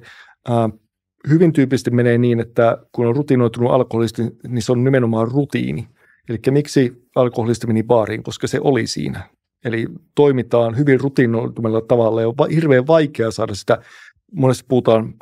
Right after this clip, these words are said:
hoitoon motivoitumisesta. Mutta millä sitä motivoitumista saadaan aikaan, niin se on sitten toinen kysymys. Siinä tarvitaan se myöskin, että saadaan aikaan joustavuustila.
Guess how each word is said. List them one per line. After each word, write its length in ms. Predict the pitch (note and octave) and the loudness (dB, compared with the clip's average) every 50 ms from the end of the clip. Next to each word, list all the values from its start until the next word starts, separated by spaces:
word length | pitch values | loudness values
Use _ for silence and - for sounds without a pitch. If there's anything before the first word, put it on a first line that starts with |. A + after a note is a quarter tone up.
| - - | -2 0
hoitoon 460 | B2 A#2+ A#2 - B2 A2 G#2+ A2 - - _ _ | 0 0 2 2 0 0 0 -2 -6 -10 _ _
motivoitumisesta. 1120 | - D3 D#3+ D#3+ D#3+ C#3+ A#2+ A#2+ A2+ G#2+ - - - B2+ B2+ - C#3+ - - - - - _ _ _ - | -2 0 2 2 2 2 4 4 2 2 0 -4 -8 -8 -8 -8 -10 -10 -12 -16 -20 -20 _ _ _ -8
Mutta 180 | B2+ A2 - | -8 -4 -2
millä 220 | C#3 D#3+ G3+ G3 D3+ | -2 0 0 0 -2
sitä 140 | - - B2+ | 0 0 0
motivoitumista 720 | C3+ D#3 D#3 D#3 C#3+ B2+ B2 A#2 - A#2 A#2 A2 - - | 0 0 0 0 0 2 0 0 -2 -4 -6 -6 -6 -10
saadaan 500 | - - D#3 D3 C#3 B2+ B2 A#2+ A#2 B2 | -6 -2 2 2 2 4 2 2 0 2
aikaan, 380 | C3+ C#3+ C3 A#2+ - - G#2 G#2 | 2 2 2 0 -2 -6 -6 -6
niin 60 | G#2+ | -6
se 60 | B2 | -6
on 40 | C#3 | -8
sitten 160 | B2+ - - - - | -8 -10 -10 -4 0
toinen 260 | B2+ A2+ G#2+ A2 A2 | 0 0 0 0 -2
kysymys. 420 | - A#2+ G#2 A2 B2+ - - - | -2 -2 -2 -4 -6 -8 -8 -8
Siinä 180 | - C3+ B2 A#2+ | -6 -6 -4 0
tarvitaan 520 | - E3+ E3+ D#3 D#3 C#3+ B2 - B2+ B2 B2 | 2 2 2 0 -2 -4 0 0 0 0 0
se 120 | - C3+ | 0 0
myöskin, 380 | B2+ C3 C3 A#2 - - A#2+ A#2 | 0 0 0 0 -2 -2 -2 -4
että 320 | A2 - - B2 A#2+ A#2 - _ _ _ _ _ | -4 -2 -2 -2 -2 -2 -4 _ _ _ _ _
saadaan 460 | - - - D3 C#3+ C#3 C#3 B2+ B2 C3 | -6 0 2 2 2 2 0 0 2 2
aikaan 360 | C#3+ C3+ C3 B2 A#2+ A#2+ B2 | 2 2 2 0 -2 2 4
joustavuustila. 1080 | C#3 D3+ D#3 D3 D3+ - A#2 G#2+ A2 G2+ - _ _ _ - D#3 D#3 C3+ A2+ - G2 | 4 4 4 2 0 -4 -4 -4 -4 -8 -8 _ _ _ 0 2 2 2 2 0 -4